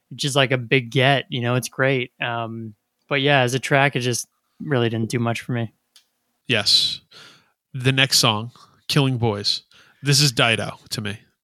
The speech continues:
Speaker 1: <laughs> I could see that. Yeah, I mean, it had that kind of, like, Timbaland was getting big at the time,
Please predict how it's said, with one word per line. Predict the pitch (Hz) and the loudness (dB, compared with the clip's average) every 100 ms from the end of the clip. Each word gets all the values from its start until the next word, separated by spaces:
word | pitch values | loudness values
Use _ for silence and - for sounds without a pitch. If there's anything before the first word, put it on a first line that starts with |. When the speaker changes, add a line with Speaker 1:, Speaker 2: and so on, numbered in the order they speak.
| _ _ | _ _
Speaker 1:
<laughs> | _ _ _ | _ _ _
I | 185 143 - 196 | 0 0 2 0
could | - 170 | 0 -4
see | 190 170 | 0 2
that. | 147 131 151 | 2 2 2
Yeah, | 170 165 165 | 2 4 4
I | |
mean, | 165 170 175 - - - - | 4 2 0 -6 -20 -20 -4
it | 170 135 | -2 0
had | 135 170 170 | 2 2 2
that | 165 156 | 2 0
kind | 156 156 151 | 2 4 4
of, | 139 123 - - - _ - | 2 0 -12 -20 -20 _ -2
like, | 151 135 | 0 0
Timbaland | - 170 165 151 151 143 | 2 4 6 6 6 4
was | 127 135 | 2 -2
getting | 117 139 135 | 0 2 2
big | 117 135 | 2 2
at | 131 | 2
the | 123 | -2
time, | - 135 127 131 139 - | -4 0 2 2 0 -6